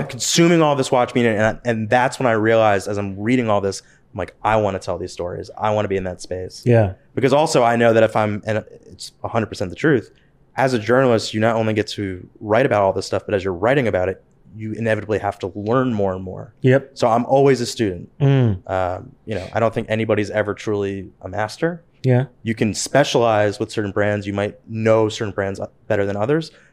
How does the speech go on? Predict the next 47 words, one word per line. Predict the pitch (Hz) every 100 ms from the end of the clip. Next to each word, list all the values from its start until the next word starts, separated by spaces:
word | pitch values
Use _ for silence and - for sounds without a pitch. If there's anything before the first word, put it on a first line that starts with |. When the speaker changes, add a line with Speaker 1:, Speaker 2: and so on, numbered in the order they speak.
| _
Speaker 1:
but | 107
there's | 120 110 - -
always | 120 117 117 -
something | 110 101 95
to | 92
learn | 95 92 92 95
in | 98
the |
world | 92 92
of | 95
watches. | 92 98 98
And | 107
that's | 104
what | 95
makes | 98 -
it | 90
exciting, | - 127 101 92
right? | 120
Speaker 2:
Yeah, | 113 110 107
it | 101
is. | 107
Speaker 1:
Is |
that | 110 117
you | 113
can | 135
never | 127 120 117
truly | - 127 110
know | 104 107 104 98 95 - _
everything. | 117 101 98 95 95 - _ _ _ _ _ _ _
Um, | 104 104 101 98 95 98 - _ _ _ _ _ _ _ - -
so | - 120 110 110 - _ _ _ _ _ _ _ -
I |
was | 117 113
writing | 127 131
with | 127
the | -
Scottish | - 113 104 110
Watches | 107 104 -
guys. | 107 104 101
I | 95
even | 101 107
did, | 104 98
like, | 98 -
some | - 107
of | 98
their, | 98 95 95 95 95 -
like, | 98